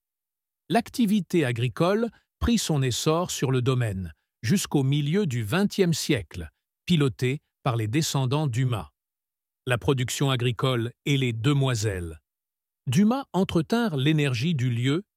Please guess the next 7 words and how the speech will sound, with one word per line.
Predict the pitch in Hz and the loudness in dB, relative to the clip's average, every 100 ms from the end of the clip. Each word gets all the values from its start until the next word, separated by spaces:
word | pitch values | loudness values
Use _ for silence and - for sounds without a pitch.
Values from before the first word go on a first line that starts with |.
| - | -4
et | 127 | -2
son | - 135 | 0 0
intimité | 135 123 139 131 113 180 | 0 0 0 0 2 2
avec | 127 117 | 0 -2
la | - | -2
nature. | 135 127 123 101 80 - _ _ _ _ _ _ | -2 -2 -4 -6 -8 -14 _ _ _ _ _ _
Ainsi | 165 175 - 151 190 | 2 2 2 -2 -4